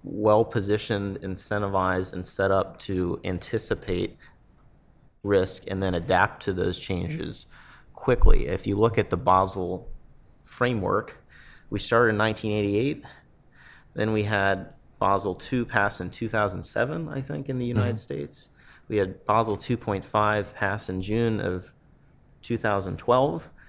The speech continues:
Speaker 1: and then the latest Basel actions in, uh, uh, July of this year. So I think there are f-,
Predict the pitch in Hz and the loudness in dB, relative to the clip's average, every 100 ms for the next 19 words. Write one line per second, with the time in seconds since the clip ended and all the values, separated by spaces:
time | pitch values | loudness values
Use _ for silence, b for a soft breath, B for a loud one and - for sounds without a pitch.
0 | B B _ 107 98 98 98 95 95 92 | B B _ -4 -2 0 0 0 -2 -2
1 | 95 101 98 - - 92 92 90 90 90 | 0 2 2 -2 -4 0 0 -2 -6 -4
2 | 92 92 98 87 90 - 95 87 90 101 | -6 -6 -8 -8 -8 -10 -6 -4 -4 -8
3 | - B B B B - 117 92 95 98 | -12 B B B B -8 -8 -6 -4 -6
4 | 101 113 _ - - _ _ _ - 92 | -10 -18 _ -20 -20 _ _ _ -8 -6
5 | 87 87 - _ - - - 95 107 92 | -4 -6 -14 _ -20 -20 -6 -2 -2 -2
6 | - - 92 95 - 143 - - - - | -6 -10 -10 -10 -10 -10 -12 -14 -8 0
7 | 107 98 95 98 B B B B B _ | 4 4 4 0 B B B B B _
8 | - _ _ - - - 113 101 - - | -20 _ _ -20 -18 -12 -8 -8 -10 -10
9 | 101 95 80 - | 0 0 0 -8